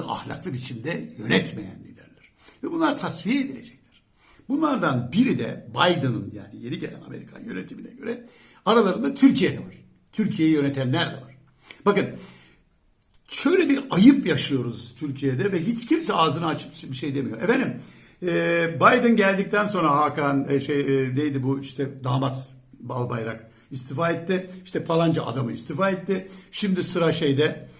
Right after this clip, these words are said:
e, borsa başkanında, bu sabah öyle dedikodular vardı. Bu, bakın hepsi Türkiye'nin bir dönem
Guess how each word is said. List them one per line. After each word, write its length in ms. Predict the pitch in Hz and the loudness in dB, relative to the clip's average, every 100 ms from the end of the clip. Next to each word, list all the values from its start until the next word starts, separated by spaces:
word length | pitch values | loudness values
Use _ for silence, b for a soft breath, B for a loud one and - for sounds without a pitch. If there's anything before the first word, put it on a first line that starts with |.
| B B 143 | B B -4
e, 60 | 131 127 127 127 120 | -2 0 0 0 2
borsa 300 | 151 160 165 | 4 4 2
başkanında, 480 | 131 127 135 113 113 | -2 -2 -4 -6 -6
bu 60 | 120 | -6
sabah 220 | 120 123 | -6 -4
öyle 220 | 120 117 | -4 -4
dedikodular 480 | 123 127 117 123 120 | -6 -6 -8 -6 -6
vardı. 420 | 107 101 143 - B B B | -6 -6 -8 -10 B B B
Bu, 180 | 143 - B 240 | -2 -2 B 2
bakın 180 | 233 | 4
hepsi 540 | 240 277 196 196 - - - _ _ _ _ _ _ - - | 6 4 2 0 0 -10 -20 _ _ _ _ _ _ -20 -10
Türkiye'nin 580 | - - - 175 175 139 | -6 -4 0 0 0 2
bir 120 | 226 | 4
dönem 400 | 160 139 196 - | 4 4 0 -4